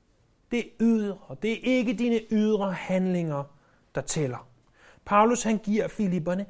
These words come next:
hele syv argumenter, hvor han siger, "Prøv at høre, hvor jødisk jeg er." Og alligevel, så er det ikke det, der frelser mig. De syv argumenter er,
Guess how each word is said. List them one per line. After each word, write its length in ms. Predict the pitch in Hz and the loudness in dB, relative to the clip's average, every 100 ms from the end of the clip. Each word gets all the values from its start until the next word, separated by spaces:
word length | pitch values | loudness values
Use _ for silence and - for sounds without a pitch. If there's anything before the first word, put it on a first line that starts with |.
| - - | -12 -2
hele 320 | 214 202 202 | 0 0 -2
syv 500 | - - 269 262 - - | -2 4 4 4 -2 -8
argumenter, 680 | 190 208 202 202 208 165 156 | -2 0 2 2 0 -2 -4
hvor 180 | 156 175 | 2 2
han 140 | 180 170 | 2 -2
siger, 460 | - 180 170 175 175 - _ _ _ _ | -4 -2 0 0 -2 -16 _ _ _ _
"Prøv 440 | - 226 247 226 - - | -2 4 4 4 -4 0
at 220 | 185 160 | 4 4
høre, 300 | 156 226 208 170 | 2 0 0 -2
hvor 160 | 160 165 | 2 2
jødisk 840 | 156 185 208 190 202 185 - - | 4 2 2 0 -4 -8 -12 -4
jeg 440 | 170 165 170 185 180 - | -2 0 0 0 -2 -8
er." 200 | - 143 - - _ _ _ _ _ _ _ _ _ _ _ _ _ _ _ _ _ _ - | -2 -2 -2 -10 _ _ _ _ _ _ _ _ _ _ _ _ _ _ _ _ _ _ -2
Og 80 | |
alligevel, 440 | 147 233 285 131 123 - _ _ _ _ | 2 2 2 2 -2 -8 _ _ _ _
så 180 | - - | -10 -6
er 40 | |
det 80 | 135 | -4
ikke 120 | 127 | -4
det, 120 | 127 113 | -6 -8
der 60 | |
frelser 440 | - 120 - - 185 | -8 -12 -10 -12 -12
mig. 120 | 180 _ _ _ _ _ _ _ _ _ _ _ _ _ _ _ _ _ - - - _ _ _ _ _ _ _ _ _ _ | -14 _ _ _ _ _ _ _ _ _ _ _ _ _ _ _ _ _ -20 -20 -20 _ _ _ _ _ _ _ _ _ _
De 100 | 233 | -4
syv 260 | 226 254 254 | -2 0 2
argumenter 540 | 226 208 214 208 170 | 2 2 0 0 2
er, 200 | 185 127 | 2 2